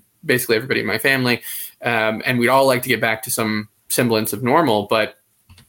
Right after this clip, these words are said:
I mean, I think what, one of the things that this pandemic has really exposed is this idea that people are, uh, you know, if you give them the opportunity that they'll all pull together in, in, in one direction. Well, I mean, if you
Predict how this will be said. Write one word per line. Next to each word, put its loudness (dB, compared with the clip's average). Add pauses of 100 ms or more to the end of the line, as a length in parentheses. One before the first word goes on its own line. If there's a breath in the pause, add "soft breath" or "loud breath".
(260)
I -4
mean, 2
I 2
think -2
what, 0
one 0
of 2
the 2
things 0
that -6
this -2 (1600 loud breath)
pandemic 0
has 0
really 2
exposed 2
is 0
this 0
idea 2
that -2 (400 soft breath)
people 2
are, 2 (500)
uh, -4 (500)
you 0
know, 2
if -2
you -2
give 0
them 2
the 4
opportunity 0
that -2
they'll 4
all 4
pull 0
together 2
in, -2
in, -2
in -4
one 0
direction. 0
Well, 2
I 0
mean, -2
if -20
you -12